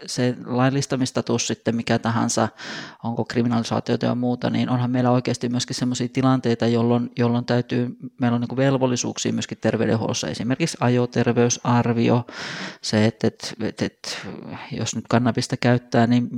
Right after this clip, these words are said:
miten se T H C-elimistössä sitten suhteutuu ajokykyyn. Siinä on ilmoitusvelvollisuuksia, jos, jos tota käyttö on runsasta ja pitkäaikaista.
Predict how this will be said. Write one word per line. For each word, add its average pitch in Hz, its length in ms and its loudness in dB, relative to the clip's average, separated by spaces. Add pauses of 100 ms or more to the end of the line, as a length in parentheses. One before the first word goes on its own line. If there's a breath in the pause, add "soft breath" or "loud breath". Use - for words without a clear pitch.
(100)
miten 117 280 -2
se - 180 0
T - 140 -4
H 113 300 4
C-elimistössä 117 880 2
sitten - 240 -6
suhteutuu 113 600 0
ajokykyyn. 110 800 2 (440 loud breath)
Siinä 113 220 -2
on 110 60 2
ilmoitusvelvollisuuksia, 113 1300 0 (580 loud breath)
jos, 113 340 -2
jos 110 240 0
tota 104 300 0
käyttö 110 400 2
on 107 100 4
runsasta - 440 -2
ja 113 60 2
pitkäaikaista. - 840 -2